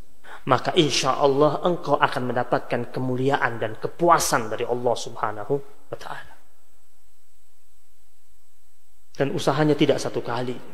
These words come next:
berkali-kali, sampai tujuh kali.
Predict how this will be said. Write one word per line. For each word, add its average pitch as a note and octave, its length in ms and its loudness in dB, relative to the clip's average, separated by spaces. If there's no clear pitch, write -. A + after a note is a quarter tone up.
berkali-kali, C3 840 0
sampai E3+ 720 2
tujuh B2+ 240 -2
kali. A#2 380 -4